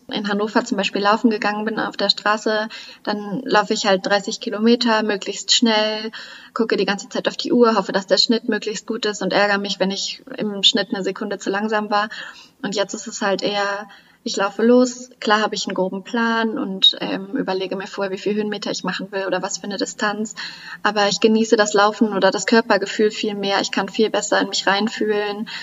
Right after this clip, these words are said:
sagen, heute geht's mir nicht so gut, heute laufe ich vielleicht fünf Kilometer weniger oder heute geht's mir super,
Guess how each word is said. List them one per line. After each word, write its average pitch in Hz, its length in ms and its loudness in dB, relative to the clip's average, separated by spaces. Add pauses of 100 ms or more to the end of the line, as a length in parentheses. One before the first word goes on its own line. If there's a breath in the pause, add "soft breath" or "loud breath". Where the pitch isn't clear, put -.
(260 loud breath)
sagen, 196 420 2 (680)
heute 208 240 2
geht's 190 180 0
mir 202 100 0
nicht - 160 -4
so 202 140 0
gut, 208 300 0
heute 196 500 0 (460 loud breath)
laufe 202 300 2
ich - 440 -4
vielleicht 190 280 0
fünf 220 180 -2
Kilometer 208 500 -2
weniger 214 500 2
oder 196 200 0
heute 202 180 0
geht's 190 220 -4
mir 208 100 0
super, 226 320 2